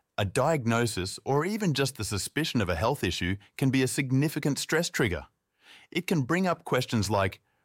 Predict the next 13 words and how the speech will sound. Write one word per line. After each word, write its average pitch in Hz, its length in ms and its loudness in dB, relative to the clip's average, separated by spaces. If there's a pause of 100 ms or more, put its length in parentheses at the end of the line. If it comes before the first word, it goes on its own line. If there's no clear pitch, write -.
(140)
"What's 135 240 0
going 120 220 2
to 113 80 2
happen 110 280 2
to 101 60 0
me?" 117 380 0 (380)
or, 87 340 0 (300)
"How 123 220 -2
will 135 160 0
this 139 220 -2
impact 131 460 0
my 123 140 0
life?" 131 440 -4